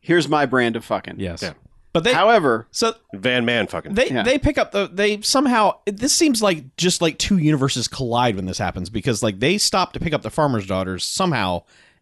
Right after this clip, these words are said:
Speaker 2: and suddenly cut to the farmer's daughters are just, like, in the front seat with the three gay dudes just flopping all over them, to which the guys are just like, "Ew." <laughs>
Speaker 1: Mm-hmm.
Speaker 2: And it's like, "Why is this even happening? How did they get into your <laughs> van? Were they just, like,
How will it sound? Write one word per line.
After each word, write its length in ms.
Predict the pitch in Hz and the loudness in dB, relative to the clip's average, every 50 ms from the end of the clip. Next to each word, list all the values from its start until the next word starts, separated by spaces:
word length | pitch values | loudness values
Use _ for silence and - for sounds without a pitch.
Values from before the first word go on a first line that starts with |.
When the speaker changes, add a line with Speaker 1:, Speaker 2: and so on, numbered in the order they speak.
| _ - | _ -2
Speaker 2:
and 180 | 165 160 160 156 | 0 2 2 2
suddenly 300 | - 226 220 208 196 180 | 2 2 2 2 0 -2
cut 240 | - - 214 - - | 0 -2 -2 0 0
to 100 | 208 180 | 0 0
the 60 | 151 | 2
farmer's 280 | - 208 214 208 190 151 | 2 2 2 2 2 2
daughters 280 | 156 151 143 143 139 147 - | 2 2 4 2 2 0 0
are 80 | 151 151 | 0 2
just, 240 | 151 165 170 - | 2 2 0 0
like, 220 | - 160 139 117 - - _ _ _ _ _ _ _ _ _ _ - | 0 0 -2 -2 -6 -14 _ _ _ _ _ _ _ _ _ _ -2
in 260 | 180 185 214 233 233 | 2 4 4 6 4
the 80 | 196 185 | 4 2
front 300 | - - 202 196 190 - | 2 0 0 0 0 0
seat 260 | - - - 196 - - | 0 0 0 0 -2 -2
with 140 | 151 160 - | -4 -4 -2
the 80 | 165 | -4
three 220 | 147 - 180 180 156 | -2 2 2 2 2
gay 180 | 143 175 185 | 4 2 2
dudes 260 | 185 139 135 127 120 120 | 4 4 2 2 2 0
just 160 | 147 156 - | -2 -4 -4
flopping 420 | - - 165 175 175 165 180 170 160 | -4 -2 0 2 2 2 2 2 4
all 200 | 151 151 147 156 | 4 4 4 4
over 180 | 170 170 147 131 | 4 4 2 2
them, 260 | 107 110 104 104 104 - - - - _ - | 2 2 2 0 -2 -6 -12 -20 -20 _ 0
to 80 | - | 2
which 200 | 180 175 160 - | 2 2 2 0
the 80 | - 151 | -2 -4
guys 360 | 143 147 151 151 180 180 165 143 | -2 -2 0 2 2 2 2 2
are 80 | 131 | 2
just 220 | 120 127 135 - - | 0 0 0 0 2
like, 200 | 139 127 120 - - - _ _ - | 0 0 -2 -4 -12 -20 _ _ -10
"Ew." 760 | 254 262 294 339 370 403 392 370 349 330 320 262 269 269 233 - | -8 -6 -4 -2 0 0 0 0 2 2 2 4 4 2 2 0
<laughs> 60 | - - - - 269 - - - - | 0 -2 0 0 -2 -2 -4 -6 -8
Speaker 1:
Mm-hmm. 400 | 175 - - - - 123 - 117 - - | -8 -8 -8 -8 -8 -6 -6 -8 -6 -4
Speaker 2:
And 100 | - 226 | -2 -2
it's 120 | 233 220 - | 0 0 0
like, 200 | 220 233 208 - _ | 0 0 -2 -6 _
"Why 280 | - 160 147 156 180 262 | -8 -2 2 2 4 4
is 100 | 415 339 | 4 2
this 140 | 359 320 - | 2 2 4
even 180 | 330 330 - 254 | 4 4 4 2
happening? 440 | 214 285 330 320 - - 131 208 196 | 0 0 0 0 0 0 0 0 0
How 120 | 156 165 | 0 0
did 120 | 208 254 | 2 2
they 100 | 294 294 | 2 2
get 160 | 247 226 214 240 | 2 2 2 2
into 160 | 208 - - | 2 2 2
your 160 | - 226 - - - - | 0 0 -2 -2 -8 -16
<laughs> 140 | - - - | -14 -10 -10
van? 680 | - - - - - 196 - - _ - - 269 254 233 | -10 -8 -6 -6 -6 -6 -8 -10 _ -12 -6 -4 -2 0
Were 80 | - 220 | 2 2
they 160 | - - 285 247 | 2 2 0 -2
just, 420 | - - - - 233 220 - - | -2 -2 -4 -2 -2 -2 -2 -2
like, 220 | 202 196 185 - | -2 -2 -2 -4